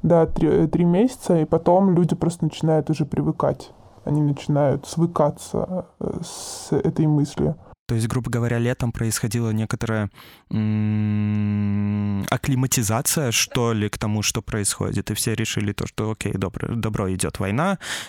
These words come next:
Speaker 2: но ничего страшного, это нас не сильно кас-, касается. Вот ушла Икея, ушли, допустим, какие-нибудь сервисы, ну и фиг с ними, как-нибудь переживем.
Speaker 1: А, да-да-да, все именно так. А,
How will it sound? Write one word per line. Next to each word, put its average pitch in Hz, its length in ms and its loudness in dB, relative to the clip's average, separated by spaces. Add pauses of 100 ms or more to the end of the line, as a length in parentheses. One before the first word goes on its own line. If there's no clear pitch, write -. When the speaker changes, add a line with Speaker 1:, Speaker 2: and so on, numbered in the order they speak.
Speaker 2:
но 113 240 0
ничего 107 360 -2
страшного, - 500 -2
это 113 220 -2
нас 107 180 -2
не 113 80 -2
сильно 101 380 -2
кас-, - 340 -4
касается. 175 640 -2
Вот 98 220 -2
ушла 110 280 -2
Икея, 104 400 -2
ушли, 104 480 -2
допустим, 101 380 -4
какие-нибудь 98 540 -2
сервисы, 156 500 -2
ну 117 100 0
и 110 80 0
фиг 110 220 -4
с - 100 0
ними, 139 340 0 (160)
как-нибудь 117 440 -2
переживем. 107 500 -4 (300)
Speaker 1:
А, 190 320 4
да-да-да, 214 720 6
все 185 380 0
именно 180 340 2
так. 196 520 0 (220)
А, 170 600 4